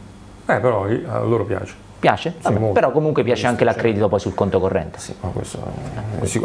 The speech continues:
Speaker 1: quello per,
Speaker 2: mancherebbe,
Speaker 1: io
Speaker 2: sono,
Speaker 1: penso
Speaker 2: sono
Speaker 1: che piace a
Speaker 2: professionisti.
Speaker 1: tutti, io
Speaker 2: Piace a
Speaker 1: penso
Speaker 2: tutti.
Speaker 1: a tutti.
Speaker 2: Quindi la mia domanda è,
Speaker 1: Sì,
Speaker 2: perché
Speaker 1: ma
Speaker 2: questa
Speaker 1: guarda,
Speaker 2: ricerca del
Speaker 1: allora,
Speaker 2: risultato?
Speaker 1: partiamo proprio dal pro-, dal progetto Unibasket.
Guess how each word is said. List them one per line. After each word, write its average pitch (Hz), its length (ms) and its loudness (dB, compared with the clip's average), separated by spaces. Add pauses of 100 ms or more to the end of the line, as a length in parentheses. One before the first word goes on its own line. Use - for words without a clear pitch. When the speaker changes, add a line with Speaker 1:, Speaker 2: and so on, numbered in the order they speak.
Speaker 1:
quello 143 160 4
per, 127 140 6
Speaker 2:
mancherebbe, 90 260 0
Speaker 1:
io 90 60 2
Speaker 2:
sono, 160 180 6
Speaker 1:
penso 127 260 4
Speaker 2:
sono 123 120 6
Speaker 1:
che 139 100 6
piace 117 80 2
a - 100 0
Speaker 2:
professionisti. 127 400 2
Speaker 1:
tutti, - 120 0
io 131 80 6
Speaker 2:
Piace 156 260 4
a - 60 4
Speaker 1:
penso 151 120 -2
Speaker 2:
tutti. - 140 -4
Speaker 1:
a - 80 -2
tutti. 131 80 0
Speaker 2:
Quindi 175 220 4
la 208 80 4
mia 254 140 2
domanda 202 440 4
è, 87 100 -4 (240)
Speaker 1:
Sì, - 220 4
Speaker 2:
perché - 320 2
Speaker 1:
ma 220 100 0
Speaker 2:
questa 233 300 4
Speaker 1:
guarda, 135 400 2
Speaker 2:
ricerca 156 540 4
del 139 160 4
Speaker 1:
allora, 185 180 6
Speaker 2:
risultato? 147 480 4
Speaker 1:
partiamo 262 420 4
proprio 202 220 2
dal 185 100 2
pro-, 175 160 2
dal 160 220 2
progetto 147 300 0
Unibasket. 107 540 0